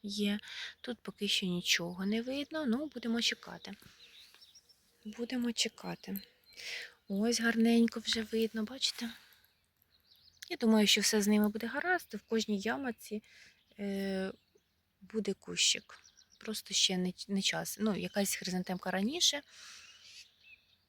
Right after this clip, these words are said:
виходить з-під землі, якась трішки пізніше. Бачите?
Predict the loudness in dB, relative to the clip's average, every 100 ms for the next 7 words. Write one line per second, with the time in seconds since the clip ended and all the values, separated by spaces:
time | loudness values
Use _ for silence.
0 | _ -20 _ _ -6 -4 2 4 4 0
1 | -4 4 6 8 6 4 2 -2 0 -4
2 | -2 0 -2 -4 -4 -2 2 2 2 2
3 | 2 -2 -4 -4 -4 -4 -8